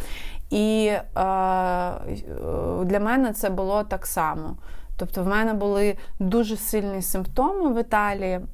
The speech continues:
В мене, е, німіла вся права частина тіла. Це було дуже страшно. Мені було там двадцять три чи двадцять чотири роки.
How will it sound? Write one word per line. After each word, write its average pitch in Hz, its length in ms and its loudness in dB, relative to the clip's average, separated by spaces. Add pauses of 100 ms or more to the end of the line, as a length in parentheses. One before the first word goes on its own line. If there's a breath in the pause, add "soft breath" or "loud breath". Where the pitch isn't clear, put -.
(500)
В 190 340 0
мене, 190 240 0
е, 185 560 -2
німіла 202 560 4
вся 180 240 -2
права 180 400 2
частина 185 500 0
тіла. 285 600 2 (480 loud breath)
Це 185 540 2
було 175 480 0
дуже 185 240 0
страшно. 220 600 0
Мені 175 220 -2
було 165 260 -2
там 165 220 0
двадцять 170 340 0
три 185 260 -2
чи - 220 -6
двадцять 170 340 -2
чотири 175 320 -2
роки. 208 360 0